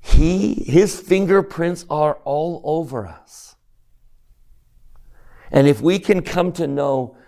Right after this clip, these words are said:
the goodness of people, then we are having, we have a high, a front row seat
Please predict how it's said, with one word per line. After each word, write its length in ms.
the 140
goodness 1080
of 400
people, 760
then 220
we 180
are 180
having, 400
we 120
have 180
a 100
high, 520
a 280
front 520
row 260
seat 720